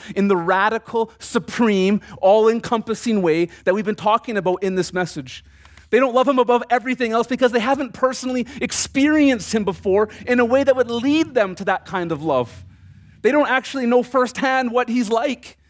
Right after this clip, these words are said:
I wouldn't love Jesus more than anything else if I only had people tell me stories about him.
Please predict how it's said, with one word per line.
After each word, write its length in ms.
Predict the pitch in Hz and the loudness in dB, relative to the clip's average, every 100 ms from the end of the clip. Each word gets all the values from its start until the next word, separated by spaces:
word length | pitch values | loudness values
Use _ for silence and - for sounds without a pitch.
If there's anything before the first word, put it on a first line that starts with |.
| _ _ _ _ _ _ _ _ - | _ _ _ _ _ _ _ _ 0
I 160 | 269 | 0
wouldn't 380 | 339 302 311 277 | 0 0 0 2
love 260 | 247 262 190 | 2 2 -2
Jesus 500 | 190 226 214 190 175 | -4 -2 0 -2 0
more 200 | 220 220 | 2 2
than 120 | 220 | 0
anything 540 | 214 254 285 277 262 240 | 0 0 2 2 0 0
else 540 | 208 190 170 - - - - - | 0 0 -2 -8 -14 -18 -6 -4
if 140 | 196 | 0
I 220 | 220 254 | 2 2
only 300 | 233 254 262 | 2 -2 0
had 280 | 214 226 - | 0 -2 -2
people 540 | - 226 - 208 202 _ - | -4 -4 0 0 0 _ -6
tell 240 | 226 208 | -2 -2
me 160 | 202 190 | -2 -8
stories 460 | - 190 175 156 | -4 -2 0 0
about 260 | 143 135 135 | 0 -4 -4
him. 300 | 135 117 | -6 -6